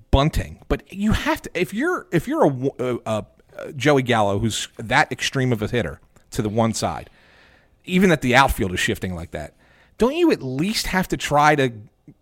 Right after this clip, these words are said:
inside out it and do something ag-, to force them to not do that against you?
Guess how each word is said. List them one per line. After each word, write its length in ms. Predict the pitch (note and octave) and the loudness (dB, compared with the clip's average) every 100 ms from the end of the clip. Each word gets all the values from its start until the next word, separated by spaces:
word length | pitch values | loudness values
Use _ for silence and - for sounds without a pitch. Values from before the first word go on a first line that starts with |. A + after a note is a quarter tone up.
| _ D3 | _ 2
inside 440 | F3 - E3+ D3 | 2 4 4 6
out 220 | B2+ D#3+ | 6 8
it 180 | G3+ - - | 6 2 -2
and 160 | D#3 D3 | 2 4
do 140 | D#3+ | 4
something 520 | F#3+ - E3+ F#3+ G3+ F3+ | 2 4 2 4 0 0
ag-, 420 | A#2+ - D#3 D#3+ | -4 -10 -10 -6
to 100 | E3 | -6
force 360 | - D#3 F#3+ - | -4 2 2 2
them 120 | G3+ | 0
to 60 | D#3 | 2
not 300 | D3+ F3+ B2 | 4 2 2
do 140 | E3+ | 0
that 160 | A3+ A3 | 4 4
against 340 | G#3+ B3 - | 2 -2 -2
you? 240 | C#4+ D4 | -4 -4